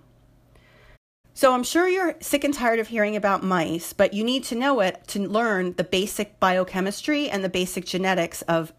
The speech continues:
dupe fifteen. As I mentioned earlier, people with dupe fifteen have an incredibly high rate of seizures, which may even start as infants. Unfortunately, the options for infantile spasms and seizures are limited.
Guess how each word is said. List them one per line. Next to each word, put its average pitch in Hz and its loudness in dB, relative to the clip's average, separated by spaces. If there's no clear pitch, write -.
dupe 165 -2
fifteen. 160 -4
As 214 6
I 302 6
mentioned 269 0
earlier, 170 2
people 202 -4
with 247 -4
dupe 214 -4
fifteen 170 -4
have 196 0
an 196 0
incredibly 240 -4
high 196 -2
rate 175 0
of 160 -2
seizures, 202 -4
which 175 -6
may 214 -2
even 269 -2
start 180 -4
as 165 -4
infants. - -6
Unfortunately, 302 0
the 190 -4
options 247 0
for 196 -4
infantile 196 -2
spasms 180 -2
and 165 -4
seizures 170 -4
are 156 -2
limited. 151 -4